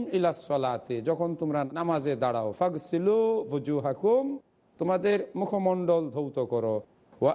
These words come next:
আইদিয়াকুম, এবং তোমাদের হাত দুটোকে ধৌত করো, ইলাল মারাফিকে, কুনুই পর্যন্ত, ওয়ামসাহু বিরুউসিকুম,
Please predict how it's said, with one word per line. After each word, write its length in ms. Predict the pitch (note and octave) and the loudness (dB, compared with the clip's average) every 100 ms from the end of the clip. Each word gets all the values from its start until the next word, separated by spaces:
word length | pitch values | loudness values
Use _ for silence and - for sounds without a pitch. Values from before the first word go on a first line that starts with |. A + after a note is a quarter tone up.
| - | 2
আইদিয়াকুম, 760 | G3 G3 D#3+ F#3+ F3+ D#3 D3+ C3+ C3 D3+ | 2 0 -2 2 2 2 -2 -2 -2 -2
এবং 160 | E3+ F3 D#3+ | 0 0 0
তোমাদের 360 | D#3+ D3 C3+ C3 A#2+ | -2 -2 0 -2 0
হাত 160 | E3 C#3 C#3+ | -2 -2 -6
দুটোকে 360 | D3+ C#3 B2+ B2+ | -2 -2 -2 -2
ধৌত 220 | B2 C#3+ C3+ A#2 | -2 -2 -2 -2
করো, 200 | A#2+ A2+ A2 | -2 -2 -2
ইলাল 240 | E3 D#3 C3+ B2+ | 0 0 0 -2
মারাফিকে, 560 | C3+ C3+ A#2 B2+ - A2+ - | 0 0 -2 -8 -4 -6 -2
কুনুই 280 | E3 D3+ B2 | 0 0 0
পর্যন্ত, 460 | A#2 G2 A#2 G#2+ F#2+ G#2 - - _ _ _ - | -4 -4 -6 -6 -6 -8 -10 -18 _ _ _ 2
ওয়ামসাহু 680 | F#3 A3 - - G3+ F3+ C4 C#4 C4+ | 2 2 -6 -4 -2 0 0 2 0
বিরুউসিকুম, 1040 | A#3 A#3 G#3+ - F3+ E3 - C3+ - C3 | 0 2 2 0 0 0 -2 -6 -2 -2